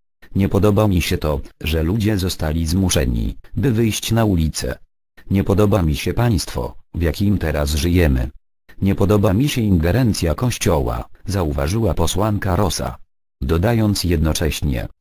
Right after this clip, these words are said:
"Wolałabym, żeby ludzie nie malowali po ścianach, ale to Kościół sam stał się areną polityczną. Jest akcja, jest reakcja".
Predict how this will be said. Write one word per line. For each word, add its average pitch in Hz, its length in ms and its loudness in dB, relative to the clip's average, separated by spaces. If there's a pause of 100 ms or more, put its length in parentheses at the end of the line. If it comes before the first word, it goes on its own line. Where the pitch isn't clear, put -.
"Wolałabym, 80 680 0 (180)
żeby 87 340 0
ludzie 113 320 2
nie 95 140 4
malowali 78 540 2
po 76 160 0
ścianach, - 640 -2 (160)
ale 95 260 0
to 80 140 -2
Kościół 110 520 -2
sam 78 300 0
stał 117 340 0
się 95 180 0
areną 110 400 0
polityczną. 78 720 -2 (520)
Jest 87 320 0
akcja, 65 420 -4 (220)
jest 95 340 0
reakcja". 85 580 -2